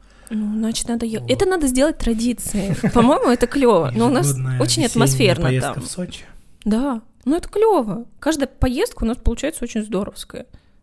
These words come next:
Speaker 1: Ну, по атмосфере
Speaker 2: Я
Speaker 1: точно.
Speaker 2: вообще не против.
Speaker 1: Ну, надо ехать.
Speaker 2: А тем более в этом году я в Сочи буду часто ездить.
Speaker 1: Вот, ты можешь
Speaker 2: Так
Speaker 1: уже
Speaker 2: что, кто живёт в Сочи и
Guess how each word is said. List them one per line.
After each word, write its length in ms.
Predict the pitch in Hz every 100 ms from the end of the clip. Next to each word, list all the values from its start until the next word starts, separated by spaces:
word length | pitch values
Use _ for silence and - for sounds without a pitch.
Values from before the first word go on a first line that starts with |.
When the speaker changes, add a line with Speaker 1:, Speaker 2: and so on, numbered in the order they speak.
| _ -
Speaker 1:
Ну, 60 | 196
по 140 | 175
атмосфере 580 | 170 196 - - 214 139
Speaker 2:
Я 60 |
Speaker 1:
точно. 360 | 104 107 107 -
Speaker 2:
вообще 140 | 135 127
не 100 | 120
против. 460 | - 87 - -
Speaker 1:
Ну, 100 | 196
надо 220 | 185 185 190
ехать. 400 | 175 170 175 -
Speaker 2:
А 120 | 127
тем 240 | - 131
более 180 | 127 123
в 80 | 117
этом 220 | 113 117
году 240 | 120 113 110
я 260 | 107 107 -
в 80 | -
Сочи 260 | 135 - -
буду 160 | 123 113
часто 380 | - 160 -
ездить. 440 | 123 117 113 107 190
Speaker 1:
Вот, 280 | 202 233 262 - - -
ты 60 |
можешь 420 | 220 202 233 214 -
Speaker 2:
Так 160 | 139
Speaker 1:
уже 120 | 214 214
Speaker 2:
что, 880 | 135 131 131 127 123 120 117 113 - - - _ _
кто 220 | - - 143
живёт 260 | 135 131
в 60 | -
Сочи 320 | 143 131 -
и 500 | 127 123 120 123 120